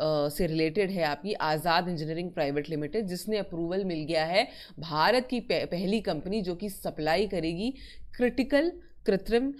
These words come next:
रोटेटिंग पार्ट्स न्यूक्लियर टरबाइंस के लिए, जिसकी डिलीवरी,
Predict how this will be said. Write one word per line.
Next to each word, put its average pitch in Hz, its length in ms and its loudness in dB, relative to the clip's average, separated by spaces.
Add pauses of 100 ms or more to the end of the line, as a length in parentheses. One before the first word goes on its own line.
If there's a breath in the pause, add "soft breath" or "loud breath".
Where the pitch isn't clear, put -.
(180 loud breath)
रोटेटिंग 202 540 2
पार्ट्स 175 500 -2
न्यूक्लियर 226 540 4
टरबाइंस 165 560 0
के 196 140 0
लिए, 214 200 4 (340 loud breath)
जिसकी 214 440 4
डिलीवरी, 220 840 2